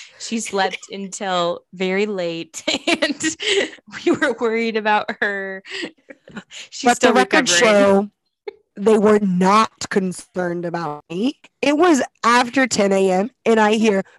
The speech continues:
Speaker 2: "Psst, psst, psst, Star, sun poisoning." And I roll over and I say, "What?" And they were trolling me while I was asleep. They were gonna, like, wake me up, or they were gonna, like, leave me there.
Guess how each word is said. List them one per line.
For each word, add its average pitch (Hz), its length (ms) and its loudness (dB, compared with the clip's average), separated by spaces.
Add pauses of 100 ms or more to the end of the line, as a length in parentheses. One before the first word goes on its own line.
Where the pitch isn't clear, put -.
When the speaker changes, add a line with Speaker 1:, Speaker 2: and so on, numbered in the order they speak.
Speaker 2:
"Psst, - 140 -12
psst, - 300 -14
psst, - 140 -20
Star, 170 440 -6 (1120)
sun 196 240 -2
poisoning." 139 540 -8 (420)
And 202 120 -4
I 220 220 0
roll 220 160 0
over 185 220 -2
and 175 100 -6
I 175 80 -6
say, 160 340 -6
"What?" 220 400 -2 (380)
And 247 200 0
they 302 100 2
were 302 160 2
trolling 294 640 2
me 233 120 0
while 226 240 2
I 233 60 4
was 226 160 2
asleep. 262 520 -2
They 233 120 4
were 233 80 4
gonna, 226 180 0
like, 214 260 -2
wake 208 280 -2
me 202 180 -4
up, 202 340 0
or 180 60 2
they 190 120 -4
were 185 60 -6
gonna, 180 120 -8
like, 175 200 -10
leave 185 380 -6
me 196 200 -4
there. 190 500 -6